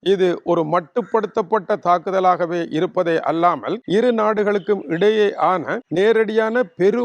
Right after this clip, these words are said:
மோதலாக இது உருவெடுக்கவில்லை. ஆனால் பாகிஸ்தானில் இருந்து பெயர் குறிப்பிடாத அதிகாரிகள் கூறியதாக ஐரோப்பாவில்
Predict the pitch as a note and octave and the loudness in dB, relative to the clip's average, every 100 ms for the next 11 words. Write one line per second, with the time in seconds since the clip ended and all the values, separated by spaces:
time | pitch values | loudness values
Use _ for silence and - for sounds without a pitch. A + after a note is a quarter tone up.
0 | G#3 G3 G3+ G3 F#3 F3+ - E3 E3+ D3+ | 0 0 2 2 2 0 -4 -2 -2 0
1 | F3 F#3+ F3 D#3 D3+ D#3 B2 F#3 - E3 | 0 0 -2 -2 -2 -2 -2 -4 -2 -2
2 | G3 A3 A#3+ E3 F3 G#3 G#3+ A3 G#3+ G#3 | 0 -2 -4 0 0 0 -6 -2 -2 -2
3 | G3 - E3+ F#3+ D3 C3+ G#3+ - F3 A3+ | -4 -2 0 0 0 0 0 0 2 4
4 | A#3 G3 F#3+ G3 F3+ G#3 G#3 G3+ G3+ G#3 | 2 0 -2 -2 0 0 2 2 0 -4
5 | D3+ E3+ G3 F#3 F#3 F3+ F3 D3 F3 F#3 | -2 -4 0 0 0 -2 -4 -2 -2 0
6 | F3 E3+ E3 A2 F#3 B3+ - F3 A3 A#3 | 0 2 2 2 -2 -2 -2 0 2 0
7 | G#3 A3 G#3 G3+ | 2 0 2 -2